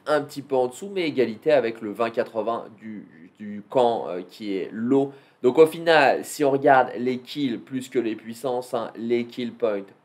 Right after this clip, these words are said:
le quatorze douze a autant qu'un camp entier en face. Il a pratiquement en,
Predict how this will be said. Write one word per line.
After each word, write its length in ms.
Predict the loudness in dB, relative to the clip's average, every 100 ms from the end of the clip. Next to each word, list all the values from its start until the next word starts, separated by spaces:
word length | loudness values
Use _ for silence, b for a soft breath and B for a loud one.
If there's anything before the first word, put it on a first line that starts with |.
| _
le 460 | -6 -2 0 -2 -8 b b _ 4
quatorze 680 | 4 6 6 8 6 0 -8
douze 480 | -8 -8 -8 -8 -4
a 240 | -2 -2 2
autant 560 | 2 2 2 4 4 0
qu'un 260 | -2 -2 4
camp 320 | 10 10 10 4
entier 540 | -2 -2 -2 0 0
en 160 | -2 2
face. 340 | 4 4 2
Il 220 | -6 4
a 80 | 4
pratiquement 720 | 4 -4 -14 -14 -8 -4 -4 -2
en, 220 | -2 -2